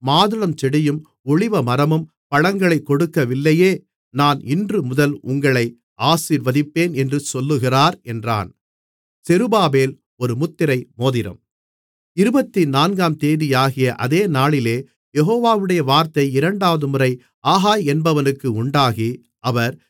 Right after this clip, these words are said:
"நீ யூதாவின் தலைவனாகிய செருபாபேலோடே சொல்லவேண்டியது என்னவென்றால், நான் வானத்தையும் பூமியையும் அசையச் செய்து, ராஜ்ஜியங்களின்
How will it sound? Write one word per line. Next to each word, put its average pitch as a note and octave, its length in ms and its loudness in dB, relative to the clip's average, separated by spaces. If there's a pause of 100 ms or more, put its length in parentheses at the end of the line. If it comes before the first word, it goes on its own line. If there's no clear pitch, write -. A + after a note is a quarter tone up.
(140)
"நீ C#3 220 0
யூதாவின் G3+ 580 0
தலைவனாகிய E3 800 0 (100)
செருபாபேலோடே C#3+ 1040 0
சொல்லவேண்டியது C3+ 880 -2
என்னவென்றால், A#2 800 -4 (260)
நான் C3+ 220 0
வானத்தையும் F#3+ 840 0
பூமியையும் E3+ 600 0 (180)
அசையச் E3 460 -4
செய்து, B2 480 -2 (240)
ராஜ்ஜியங்களின் G3 800 0